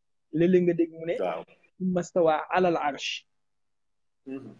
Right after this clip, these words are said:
Speaker 1: Seetlul benn affaire. Amul
Speaker 2: Mhm.
Speaker 1: fenn fu muy wax summa stawa.
Speaker 2: Mhm.
Speaker 1: Sama u topp ci, mu wax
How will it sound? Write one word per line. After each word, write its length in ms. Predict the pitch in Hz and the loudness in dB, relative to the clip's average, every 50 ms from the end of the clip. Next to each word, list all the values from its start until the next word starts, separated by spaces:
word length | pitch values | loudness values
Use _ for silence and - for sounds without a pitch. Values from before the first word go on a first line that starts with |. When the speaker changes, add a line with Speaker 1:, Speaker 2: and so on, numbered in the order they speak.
| _ _ _ _ _ _ _ _ _ | _ _ _ _ _ _ _ _ _
Speaker 1:
Seetlul 280 | 214 226 247 247 233 214 | 2 2 4 4 2 4
benn 200 | 180 180 165 165 | 4 4 4 4
affaire. 340 | 160 147 - 147 123 - - _ _ _ _ _ _ _ _ _ _ _ _ _ _ _ | 2 -2 0 0 -4 -4 -6 _ _ _ _ _ _ _ _ _ _ _ _ _ _ _
Amul 220 | - 180 202 220 190 | -2 0 0 0 -2
Speaker 2:
Mhm. 240 | - - - _ - | -4 -10 -16 _ 2
Speaker 1:
fenn 260 | 202 208 226 226 214 202 190 - - | 2 4 4 4 2 0 -2 -6 -4
fu 60 | - 208 | -2 0
muy 260 | 202 196 190 190 185 | 2 2 2 2 2
wax 300 | 175 170 160 165 156 - - - _ _ _ | 2 2 0 -2 -4 -4 -10 -20 _ _ _
summa 440 | _ _ - - 185 175 175 175 - | _ _ -10 -8 -6 -6 -6 -6 -8
stawa. 420 | - _ _ - 165 143 131 127 117 110 - - _ _ _ _ _ _ _ _ _ _ _ _ _ _ _ _ _ _ _ _ _ _ - | -10 _ _ -2 2 2 2 2 2 -2 -6 -12 _ _ _ _ _ _ _ _ _ _ _ _ _ _ _ _ _ _ _ _ _ _ -12
Speaker 2:
Mhm. 120 | 131 127 | -2 2
Speaker 1:
Sama 200 | 214 208 208 196 185 175 185 | 4 4 6 4 2 2 0
u 40 | 156 - | 0 4
topp 200 | 190 190 185 - - 156 | 4 4 4 2 -8 -6
ci, 120 | - 190 285 - _ _ _ - | -4 -6 -6 -6 _ _ _ -10
mu 160 | 156 156 160 165 | -6 -2 2 2
wax 140 | 170 - | 0 0